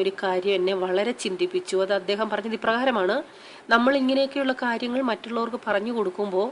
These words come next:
അവർക്കെങ്ങുമില്ലാത്ത നൂറ് സംശയങ്ങൾ വരും. ഇത് ശരീരത്തിന് ദോഷമാണോ, അങ്ങനെയാണോ, ഇങ്ങനെയാണോ എന്നൊക്കെ. അതേസമയം ഇവരൊക്കെ ഹോസ്പിറ്റലിൽ പോയി ഡോക്ടർ കൊടുന്ന, കൊടുക്കുന്ന ആൻറ്റിബയോട്ടിക്സ്, അതുപോലെ സ്റ്റിറോയിഡ് ഉള്ള ഗുളികകൾ, ഇൻഹേലർ ഒക്കെ കൊടുക്കുമ്പോൾ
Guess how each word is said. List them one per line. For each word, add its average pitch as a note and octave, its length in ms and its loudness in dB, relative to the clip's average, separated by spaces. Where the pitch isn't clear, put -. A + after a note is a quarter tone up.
അവർക്കെങ്ങുമില്ലാത്ത A#3+ 1080 0
നൂറ് A#3+ 260 0
സംശയങ്ങൾ G#3 540 2
വരും. E3 220 0
ഇത് G#3 80 -2
ശരീരത്തിന് G3+ 460 -4
ദോഷമാണോ, F#3 600 2
അങ്ങനെയാണോ, F#3+ 560 2
ഇങ്ങനെയാണോ G3 480 4
എന്നൊക്കെ. D#3+ 260 -6
അതേസമയം A3 560 2
ഇവരൊക്കെ C4+ 360 6
ഹോസ്പിറ്റലിൽ B3+ 680 -2
പോയി F#3+ 220 4
ഡോക്ടർ F#3 380 2
കൊടുന്ന, G#3+ 260 -2
കൊടുക്കുന്ന G3 360 0
ആൻറ്റിബയോട്ടിക്സ്, F3+ 840 2
അതുപോലെ G3 360 2
സ്റ്റിറോയിഡ് G3 480 2
ഉള്ള F#3+ 100 4
ഗുളികകൾ, F#3 460 2
ഇൻഹേലർ A3+ 480 0
ഒക്കെ A3+ 200 -2
കൊടുക്കുമ്പോൾ A3 460 0